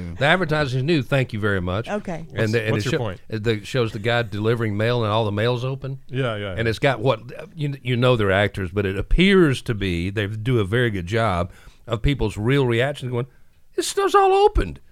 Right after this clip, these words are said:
Speaker 2: You know?
Speaker 3: Yeah.
Speaker 2: This, uh, you've been
Speaker 3: Yeah.
Speaker 2: looking at my, this is a picture of me and my wife. What are you doing?
Speaker 1: It's a good
Speaker 3: Yeah.
Speaker 1: spot.
Speaker 2: Yeah.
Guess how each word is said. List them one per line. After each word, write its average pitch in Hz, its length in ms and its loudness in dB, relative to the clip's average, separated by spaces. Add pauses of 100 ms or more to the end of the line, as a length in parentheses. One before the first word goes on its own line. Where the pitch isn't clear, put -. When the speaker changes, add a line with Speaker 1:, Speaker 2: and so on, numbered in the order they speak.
(220)
Speaker 2:
You 160 120 -2
know? 190 240 0
Speaker 3:
Yeah. 190 400 0
Speaker 2:
This, 349 200 -2
uh, 359 80 -4 (280)
you've 180 300 -4
been 311 140 4
Speaker 3:
Yeah. 254 80 6
Speaker 2:
looking 330 200 4
at 302 60 0
my, 349 80 4
this 370 180 4
is 320 40 0
a 381 60 2
picture 381 280 0
of 349 60 2
me 381 80 2
and 349 80 0
my 339 120 0
wife. 339 480 0
What 320 100 2
are - 20 2
you 330 100 4
doing? 294 280 0
Speaker 1:
It's 330 80 2
a - 20 4
good - 60 4
Speaker 3:
Yeah. - 200 6
Speaker 1:
spot. 165 420 4
Speaker 2:
Yeah. 143 280 2